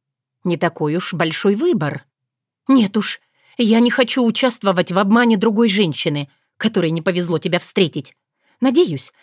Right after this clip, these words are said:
ее глаза откроются раньше, чем мои». «Ты собираешься ей рассказать?» В голосе Клода вновь прорезалась угроза. «Нет, я не стану этого делать. Разбирайся сам со своей жизнью. Можешь просто забыть нас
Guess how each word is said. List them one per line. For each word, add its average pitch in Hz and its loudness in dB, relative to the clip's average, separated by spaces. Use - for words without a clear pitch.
ее 226 4
глаза 220 2
откроются 240 0
раньше, 294 0
чем 160 -4
мои». 165 0
«Ты 135 -6
собираешься 151 -2
ей 156 2
рассказать?» 160 -4
В 156 -12
голосе 165 0
Клода 175 0
вновь 175 -2
прорезалась 185 0
угроза. 180 0
«Нет, 233 0
я 220 2
не 208 2
стану 170 -2
этого 156 -2
делать. 160 -2
Разбирайся 220 0
сам 254 2
со - -4
своей 208 2
жизнью. 170 -2
Можешь 208 2
просто 262 -2
забыть 240 -2
нас 180 -2